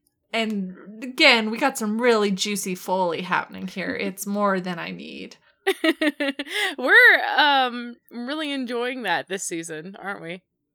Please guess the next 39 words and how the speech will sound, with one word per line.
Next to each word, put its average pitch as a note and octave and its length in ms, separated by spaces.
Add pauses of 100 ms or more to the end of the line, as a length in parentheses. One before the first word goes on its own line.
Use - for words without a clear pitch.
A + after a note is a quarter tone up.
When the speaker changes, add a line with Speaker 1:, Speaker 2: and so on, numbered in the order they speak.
(420)
Speaker 1:
I, A#3 400
I A#3 160
do C4+ 280
appreciate C4 680
it. - 320 (100)
I G#3 180
feel C4 560
Speaker 2:
<laughs> - 0
Speaker 1:
like A3+ 420
it's A#3 260
the C4+ 100
final A3+ 420
season, G#3+ 500
and G#3+ 120
so A#3 140
they're A3+ 180
like, B3 160
"Let's B4+ 200
just, B4 240 (120)
let's A4 200
just B4+ 200
have G#4 160
a F#4+ 60
little E4 280
fun. F3+ 320
Let's A#3+ 220
just - 320
wink A#3+ 260
a C#4+ 60
little G3 300
bit F3 160
at - 140
the G3 80
camera E3+ 540
with F#3 180
our F#3+ 260
Speaker 2:
<laughs> - 60
Speaker 1:
sound F#3 320
effects." - 480